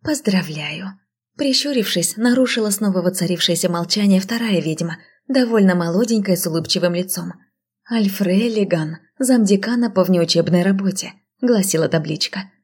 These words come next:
«Спасибо», неуверенно поблагодарила я. А так как причина для поздравлений могла быть только одна, с надеждой уточнила:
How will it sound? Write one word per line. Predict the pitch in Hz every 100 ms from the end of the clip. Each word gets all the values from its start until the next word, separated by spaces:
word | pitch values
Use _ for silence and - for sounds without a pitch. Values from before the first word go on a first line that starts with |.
| _ _ _ -
«Спасибо», | - - 262 - 202 190 185 - _ _ _ -
неуверенно | 330 262 226 185 175
поблагодарила | 170 170 175 165 160 165
я. | 165 170 - _ _ _
А | - 262
так | - 214
как | 185 190
причина | 185 180 208 190
для | 180 180
поздравлений | 175 165 175 180 185 180
могла | 175 165 170
быть | 165 -
только | 185 180 165 156
одна, | 156 185 196 - _ -
с | -
надеждой | 285 226 208 190 175 175
уточнила: | 175 175 - 165 160